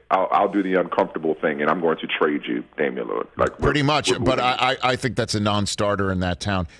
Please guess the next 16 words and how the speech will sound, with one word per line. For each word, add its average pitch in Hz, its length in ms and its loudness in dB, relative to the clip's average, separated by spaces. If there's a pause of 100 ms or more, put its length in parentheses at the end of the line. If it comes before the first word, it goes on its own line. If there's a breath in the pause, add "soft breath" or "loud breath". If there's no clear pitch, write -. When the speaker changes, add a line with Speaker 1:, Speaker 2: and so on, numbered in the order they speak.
(120 loud breath)
Speaker 2:
They 123 100 0
have 165 120 -2
a 147 60 2
different 127 340 0
Speaker 1:
Same. 80 100 2
Speaker 2:
fan 107 180 2
base 92 260 0
than 92 160 0
most 92 320 0
over 80 340 -2
i-, - 120 -6
in 87 220 -4
Portland. 73 480 -4 (300)
Um, 80 520 -2
you 90 100 -4
Speaker 1:
Agreed. 92 40 -2